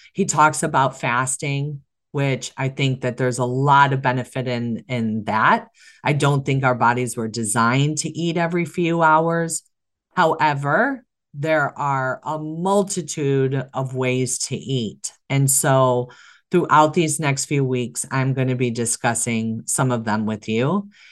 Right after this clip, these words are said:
And you can also follow me on my Instagram at Jody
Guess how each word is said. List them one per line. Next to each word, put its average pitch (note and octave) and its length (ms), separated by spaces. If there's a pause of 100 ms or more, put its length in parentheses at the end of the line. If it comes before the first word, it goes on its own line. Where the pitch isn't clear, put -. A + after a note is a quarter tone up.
(140)
And D3 140
you C#3+ 100
can D3 140
also D#3 360
follow C#3 460
me C3 460
on C3+ 180
my A#2+ 240
Instagram C3 1040
at B2 260
Jody C#3+ 640